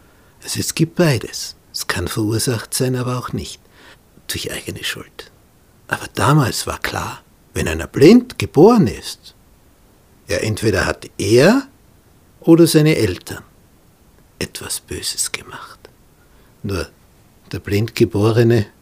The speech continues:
was soll er vorher schon Böses gemacht haben? Also werden's wohl die Eltern gewesen sein, dass sie so ein Kind bekommen.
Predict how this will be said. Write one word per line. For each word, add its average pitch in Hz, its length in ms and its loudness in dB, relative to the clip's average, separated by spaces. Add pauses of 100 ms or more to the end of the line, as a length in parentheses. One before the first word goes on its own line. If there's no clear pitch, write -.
(340)
was 107 280 -6
soll 107 160 0
er 98 100 -2
vorher 101 360 -2
schon 101 200 -4
Böses - 400 -8
gemacht - 480 -8
haben? - 120 -20 (680)
Also 110 240 -6
werden's 98 240 -4
wohl 90 140 -4
die 98 120 -4
Eltern 101 360 -6
gewesen - 440 -12
sein, - 200 -10 (640)
dass - 180 -2
sie - 80 -2
so - 160 -2
ein 80 100 -8
Kind - 340 -12
bekommen. - 420 -12